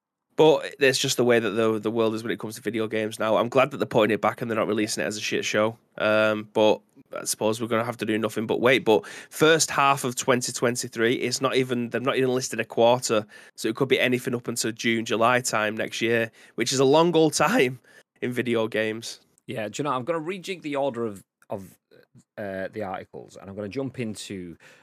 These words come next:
Speaker 2: um, one that was an article that we should have been looking at earlier on, in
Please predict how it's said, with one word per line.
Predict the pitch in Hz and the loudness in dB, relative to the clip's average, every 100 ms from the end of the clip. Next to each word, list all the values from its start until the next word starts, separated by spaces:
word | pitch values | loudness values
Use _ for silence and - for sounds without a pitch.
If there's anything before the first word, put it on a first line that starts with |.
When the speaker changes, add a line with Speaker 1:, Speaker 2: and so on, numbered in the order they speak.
| - | -14
Speaker 2:
um, | 101 95 95 87 87 - | -10 -10 -10 -12 -14 -10
one | 110 104 95 | -8 -6 -8
that | 98 | -10
was | 113 127 156 160 131 | -4 -2 0 -2 -8
an | 135 | -6
article | 147 120 131 | -6 -6 -6
that | 110 | -6
we | 110 107 98 87 _ - | -6 -8 -8 -12 _ -18
should | - | -12
have | 117 | -6
been | 101 | -6
looking | 98 - 92 | -6 -8 -12
at | - | -10
earlier | 90 87 90 | -10 -8 -8
on, | 87 80 69 _ _ _ _ - | -10 -12 -16 _ _ _ _ -10
in | 92 87 82 78 | -10 -10 -14 -16